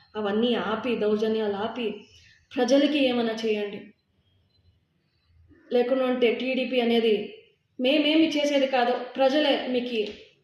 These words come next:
అర్థం చూపిస్తారు. మీరు ఏమి, మీరు ముప్పై ఏళ్ళ పాలన, మీ ఎక్స్పీరియన్స్ ఏమి అనేది నెక్స్ట్ ఎలక్షన్లో ఖచ్చితంగా వాళ్ళు మీకు చూపిస్తారు. దయచేసి మీరందరూ దీన్ని గమనించాలని నేను కోరుకుంటున్నాను.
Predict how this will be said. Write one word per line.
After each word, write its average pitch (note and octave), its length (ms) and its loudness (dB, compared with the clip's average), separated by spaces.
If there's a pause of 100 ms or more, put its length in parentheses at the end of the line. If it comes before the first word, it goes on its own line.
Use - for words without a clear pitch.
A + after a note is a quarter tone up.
(260)
అర్థం A#3+ 480 0 (100)
చూపిస్తారు. C4+ 520 -2
మీరు A#3 200 0
ఏమి, A#3+ 560 -2 (240)
మీరు A3 540 0
ముప్పై A#3 460 -2
ఏళ్ళ B3 320 4 (480)
పాలన, C#4+ 380 2 (520)
మీ A#3+ 240 0
ఎక్స్పీరియన్స్ C#4 580 0
ఏమి C4 480 0
అనేది A#3 560 0 (480)
నెక్స్ట్ C4 260 -4
ఎలక్షన్లో A#3 680 -2 (300)
ఖచ్చితంగా C#4 460 -2
వాళ్ళు A3 200 0
మీకు G#3 120 -6
చూపిస్తారు. A3 600 -12
దయచేసి A3+ 500 -2
మీరందరూ A3 460 -4
దీన్ని G#3 340 -8
గమనించాలని A3+ 720 0
నేను G3 180 -10
కోరుకుంటున్నాను. A#3+ 680 -4